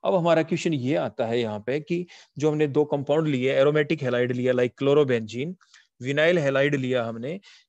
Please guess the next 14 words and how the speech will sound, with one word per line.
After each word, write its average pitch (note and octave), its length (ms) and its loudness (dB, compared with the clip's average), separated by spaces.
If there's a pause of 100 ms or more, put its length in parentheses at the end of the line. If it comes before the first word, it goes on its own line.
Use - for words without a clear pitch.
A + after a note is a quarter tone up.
they C#3+ 220 -2
are E3 180 2
less E3+ 300 0
reactive C#3 520 -2
towards C#3 340 -2
these C#3 180 -6
nucleophilic D3 600 -2
substitution A#2 600 -10
reaction। A2 400 -8
बोलो D3 200 2
ये D#3 100 2
कौन D#3+ 200 0
सी D#3+ 120 -6
रिएक्शन D#3 420 -6